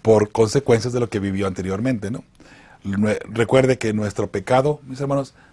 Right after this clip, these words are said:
tendrá sus consecuencias. Por eso es que lo decimos siempre, ¿no? Cualquier, cualquier decisión que tomamos hoy tendrá sus consecuencias mañana.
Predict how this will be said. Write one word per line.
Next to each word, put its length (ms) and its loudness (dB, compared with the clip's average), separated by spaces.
tendrá 340 0
sus 160 -8
consecuencias. 680 -6
Por 200 -6
eso 180 -4
es 80 -8
que 100 -6
lo 100 0
decimos 360 -4
siempre, 320 -4
¿no? 120 -6
Cualquier, 680 2
cualquier 540 2
decisión 300 4
que 80 0
tomamos 800 -2
hoy 320 4
tendrá 240 -2
sus 100 -2
consecuencias 440 -2
mañana. 480 -2